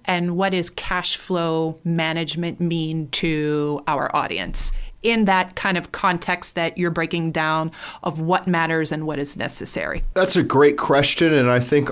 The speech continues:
Speaker 2: honestly, it is the one of the six key areas of financial planning that is paid the least attention to.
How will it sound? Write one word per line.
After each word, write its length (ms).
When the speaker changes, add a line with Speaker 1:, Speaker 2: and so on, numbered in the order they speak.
Speaker 2:
honestly, 760
it 100
is 220
the 140
one 460
of 360
the 80
six 400
key 280
areas 380
of 120
financial 580
planning 640
that 120
is 160
paid 300
the 80
least 340
attention 480
to. 240